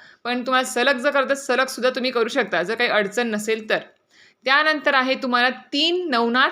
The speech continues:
पारायण करायचे आहेत. नवनाथ पारायण म्हणजे छोटे पोथी नाही,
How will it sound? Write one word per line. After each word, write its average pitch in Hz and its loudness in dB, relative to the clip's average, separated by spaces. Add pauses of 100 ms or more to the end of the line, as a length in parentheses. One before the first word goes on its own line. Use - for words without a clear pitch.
(120)
पारायण 220 2
करायचे 196 0
आहेत. 202 0
नवनाथ 214 2
पारायण 247 0
म्हणजे 262 -2
छोटे 240 0
पोथी 233 -2
नाही, 269 0